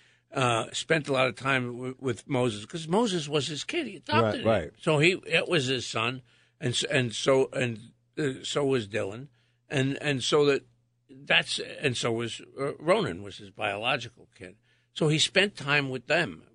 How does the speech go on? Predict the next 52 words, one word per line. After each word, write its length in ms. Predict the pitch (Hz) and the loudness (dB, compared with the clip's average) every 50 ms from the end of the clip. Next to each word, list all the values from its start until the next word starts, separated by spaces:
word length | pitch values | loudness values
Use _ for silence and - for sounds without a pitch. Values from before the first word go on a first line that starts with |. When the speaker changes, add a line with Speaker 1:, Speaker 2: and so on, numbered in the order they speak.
| - | -8
Speaker 1:
but 120 | 160 139 135 | -4 -2 0
he 80 | 135 131 | 0 0
didn't 200 | 160 214 320 302 | -2 -2 -2 -4
spend 320 | - - - 214 202 165 | -4 -2 -2 -2 -2 -2
time 280 | - 156 160 170 165 156 | -2 0 0 0 0 -2
with 140 | 147 135 | -4 -6
the 120 | - 139 135 | -4 -2 0
other, 240 | 143 147 143 143 - | 0 0 0 -2 -2
with 300 | - 135 143 131 - - | -2 0 0 0 -2 -2
her 240 | - 123 127 127 139 | -2 0 0 2 2
other 180 | 175 214 214 | 2 2 0
kids, 300 | - - - 110 101 92 | -2 -2 -4 -4 -4 -4
and 120 | 113 123 117 | -6 -10 -12
she 160 | - 151 120 | -12 -10 -8
had 200 | 110 113 123 107 | -6 -6 -8 -8
seven 380 | - - - 151 147 139 139 139 | -8 -6 -4 -2 -2 -2 -4 -8
other 200 | 131 117 127 127 | -8 -10 -12 -14
kids. 340 | - - 285 330 247 - | -14 -12 -12 -12 -12 -8
They 120 | - 104 107 | -6 -4 -4
all 180 | 123 139 156 | -2 -4 -4
were, 140 | 139 139 - - _ - | -4 -4 -6 -8 _ -6
they 200 | 147 160 175 190 | 0 2 4 4
all 340 | 190 151 143 143 147 143 127 | 4 4 4 2 2 2 0
had 280 | 120 127 135 147 139 | -2 -4 -4 -4 -4
their 160 | 123 127 127 131 123 | -4 -4 -4 -4 -4
own 180 | 120 120 123 | -6 -8 -10
fathers. 720 | 120 - - 185 208 339 277 - - - - - - - _ _ _ _ _ _ _ _ | -12 -14 -12 -10 -10 -10 -10 -14 -18 -20 -20 -20 -20 -20 _ _ _ _ _ _ _ _
So 160 | - - 139 | -4 -2 0
it 200 | 151 160 - 170 | 0 0 -2 -2
wasn't 360 | 156 156 165 156 151 175 160 | 0 0 0 0 0 -2 -4
the 80 | - 156 | -6 -10
same. 420 | - - - 208 311 349 - 110 - | -10 -6 -4 -4 -4 -4 -6 -2 0
Speaker 2:
Uh, 40 | 180 | 2
wh-, 280 | 175 165 123 143 170 156 | 4 6 6 6 6 8
what 200 | 151 147 151 156 | 8 8 10 10
I 60 | 151 | 8
was 120 | 147 127 | 8 8
saying 220 | - 202 196 196 180 | 6 6 8 8 8
about 240 | 156 160 151 127 | 8 6 6 6
the 60 | - 135 | 6 6
Me 180 | 135 143 139 | 6 6 4
Too 220 | - - 147 139 127 | 4 4 4 4 6
movement, 560 | 127 131 135 135 113 117 117 107 107 110 - _ | 6 6 6 6 4 4 4 2 2 0 -4 _
uh, 300 | - 113 110 107 104 101 - - - | 2 4 4 4 4 2 0 0 2
people 260 | - 135 120 104 120 | 2 2 4 4 4
wanna 300 | 120 120 120 117 117 117 - | 4 6 6 6 4 4 4
understand 580 | - 113 113 98 98 - - 131 120 117 110 - | 4 4 4 4 2 0 2 4 4 4 4 2
only 200 | 104 110 110 107 | 2 2 4 4
what 140 | 101 98 - | 4 4 4
they 140 | 113 104 | 4 4
wanna 300 | 101 101 104 104 101 98 | 4 4 4 4 2 2
understand. 640 | 98 98 98 92 90 - - - 110 101 98 87 | 2 0 0 0 0 0 0 0 2 2 2 0